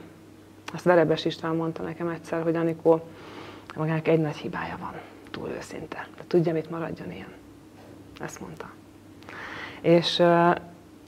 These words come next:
igen, tehát engem anyám úgy tanított, hogy valaki valamit kérdez, akkor válaszoljak rá őszintén.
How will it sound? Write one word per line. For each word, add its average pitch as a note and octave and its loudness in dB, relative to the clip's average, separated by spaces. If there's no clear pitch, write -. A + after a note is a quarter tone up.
igen, F3 10
tehát E3 4
engem G3 10
anyám F#3 12
úgy E3+ 12
tanított, D#3+ 2
hogy F#3+ 0
valaki E3+ 8
valamit D3 4
kérdez, F#3+ 6
akkor F3 2
válaszoljak - 0
rá E3 -4
őszintén. D#3 -6